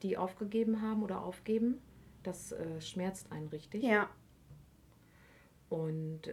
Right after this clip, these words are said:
Speaker 1: lässt auch so, dass, ähm, also es fühlt sich, moment-, manchmal fühlt es sich ein bisschen bedrohlich an.
Speaker 2: Mhm.
Speaker 1: Äh,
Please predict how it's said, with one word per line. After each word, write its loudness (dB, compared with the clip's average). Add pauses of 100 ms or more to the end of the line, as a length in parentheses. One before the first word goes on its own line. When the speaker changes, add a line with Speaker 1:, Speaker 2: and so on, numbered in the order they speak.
(120)
Speaker 1:
lässt -2
auch 0
so, -2
dass, -4
ähm, -6 (920)
also -2
es -6
fühlt 0
sich, -4
moment-, 6
manchmal 2
fühlt 2
es 0
sich -6
ein 4
bisschen 0
bedrohlich -4
an. -8
Speaker 2:
Mhm. 8 (360)
Speaker 1:
Äh, -2